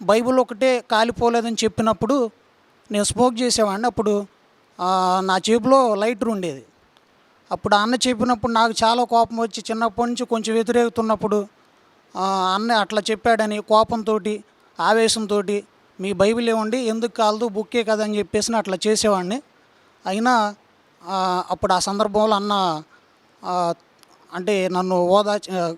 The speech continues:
సముదాయించి, "ఆ, ఇప్పుడు కాదమ్మా, నువ్వు ఒంటరిగా ఉన్నప్పుడు ఆ పని చెయ్యి,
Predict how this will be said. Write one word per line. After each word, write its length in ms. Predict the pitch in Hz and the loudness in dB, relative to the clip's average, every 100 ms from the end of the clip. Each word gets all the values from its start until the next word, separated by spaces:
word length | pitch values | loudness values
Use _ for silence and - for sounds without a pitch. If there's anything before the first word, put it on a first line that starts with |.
| _ _ _ | _ _ _
సముదాయించి, 840 | - 202 214 220 214 208 285 208 156 _ _ _ - | -6 -4 2 4 2 -2 -4 -6 -10 _ _ _ -6
"ఆ, 20 | |
ఇప్పుడు 300 | 190 196 202 | -6 -2 0
కాదమ్మా, 420 | 196 202 226 226 | 2 2 2 0
నువ్వు 220 | 247 220 196 | 0 2 0
ఒంటరిగా 340 | 190 233 226 | 0 0 2
ఉన్నప్పుడు 420 | 226 214 208 226 | 2 0 -2 0
ఆ 200 | 240 202 | 2 2
పని 240 | 190 214 214 | 2 0 0
చెయ్యి, 320 | 214 233 269 | -2 -4 -6